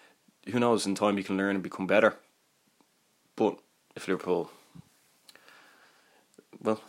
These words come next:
let's see what Liverpool do next year anyway. But, um, a right back, Trent Alexander-Arnold, um, he's come in this year, taking over the right back position from Nathaniel Clyne.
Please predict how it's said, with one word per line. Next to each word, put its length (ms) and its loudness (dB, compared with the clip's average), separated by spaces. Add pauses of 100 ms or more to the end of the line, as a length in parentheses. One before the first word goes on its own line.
(100)
let's 140 -2
see 80 2
what 100 2
Liverpool 240 0
do 100 2
next 200 0
year 80 4
anyway. 200 2 (300)
But, 180 8
um, 520 8
a 60 0
right 180 10
back, 400 4 (100)
Trent 220 6
Alexander-Arnold, 920 4 (600)
um, 600 -2 (120)
he's 160 -12
come 240 0
in 160 2
this 200 0
year, 340 4 (960)
taking 440 2
over 260 4
the 100 -2
right 180 4
back 180 2
position 360 -2
from 200 -4
Nathaniel 380 0
Clyne. 500 2